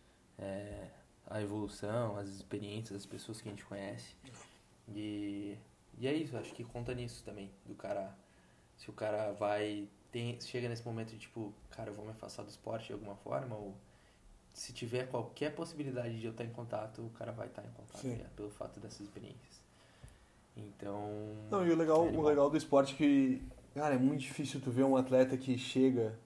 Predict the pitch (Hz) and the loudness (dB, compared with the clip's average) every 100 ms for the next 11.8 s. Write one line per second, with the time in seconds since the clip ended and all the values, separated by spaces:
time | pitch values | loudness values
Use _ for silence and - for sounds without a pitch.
0 | - 117 127 117 127 131 131 135 131 131 | -10 -4 0 4 4 2 6 8 8 8
1 | 120 120 127 135 135 135 - - - - | 8 6 6 6 4 0 -14 -20 -20 -8
2 | 113 113 - - 131 135 135 127 120 120 | -4 -2 -4 6 8 10 10 10 8 6
3 | 120 117 123 117 113 110 123 120 123 120 | 4 4 4 4 2 2 2 4 4 2
4 | 117 113 117 113 110 120 127 127 113 120 | 2 2 4 4 6 4 4 2 0 0
5 | 117 113 120 113 120 127 - - _ - | 0 2 2 4 4 2 -10 -20 _ -2
6 | 117 120 135 - 135 127 - 117 117 117 | 4 6 6 4 2 2 2 4 6 6
7 | 117 120 123 120 120 120 127 131 127 127 | 6 2 2 0 2 6 8 8 6 2
8 | 131 120 123 117 113 110 - 113 120 123 | 2 4 4 6 6 6 4 4 6 8
9 | 123 117 120 117 113 113 120 113 110 113 | 8 8 6 4 0 0 0 4 4 6
10 | 117 113 - - 113 117 120 - - - | 2 2 -4 -12 -12 -10 -12 -16 -18 -6
11 | 110 113 113 110 110 107 98 | -2 0 2 0 0 -2 -4